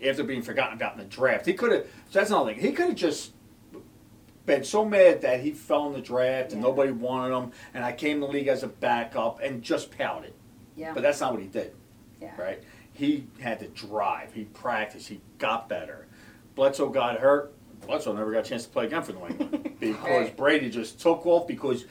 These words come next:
Speaker 1: he worked at it, and he
Speaker 2: Yeah.
Speaker 1: worked so hard. He's a great teammate. The thing that, why I know he's a great teammate, even though I'm not a fan,
Speaker 2: <laughs>
Speaker 1: right? He didn't only win in New England.
Speaker 2: Yeah.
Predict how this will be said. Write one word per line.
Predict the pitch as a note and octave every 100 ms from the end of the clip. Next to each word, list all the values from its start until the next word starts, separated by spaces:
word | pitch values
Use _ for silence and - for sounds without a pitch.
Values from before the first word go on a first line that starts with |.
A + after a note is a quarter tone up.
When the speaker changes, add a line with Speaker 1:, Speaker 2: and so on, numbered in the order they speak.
| - -
Speaker 1:
he | D3 C#3+ C3+
worked | G#2+ A2 B2 A#2 -
at | A2 F#2+ -
it, | - -
and | A#2
he | A#2+
Speaker 2:
Yeah. |
Speaker 1:
worked | B2 A2+
so | - C#3+ C#3+
hard. | C#3 C3
He's | G#2+
a | G#2+
great | C3 C#3+ C#3
teammate. | D3 C#3+ G#2+ G2 G2 - - -
The | F3 F3+
thing | A#3 A#3
that, | F3+ - - - - - - - -
why | B2 C3
I | C3+ C#3+
know | D3+
he's | C#3+
a | C#3
great | D3 C3+
teammate, | - C#3+ C#3+ C#3+ -
even | G#2 A2+ A#2
though | A#2+
I'm | A#2
not | A2
a | G2
fan, | - B2 A#2+ B2+ - D4+ F4 - - - -
Speaker 2:
<laughs> | - - A3
Speaker 1:
right? | A3+ - - - - - - -
He | D3+
didn't | B3 B3
only | D#3 E3 C#3
win | A2+ A#2+ G#2+
in |
New | F#2+ E2+
England. | D#2 - - - - - - -
Speaker 2:
Yeah. | D#3 D#3+ D#3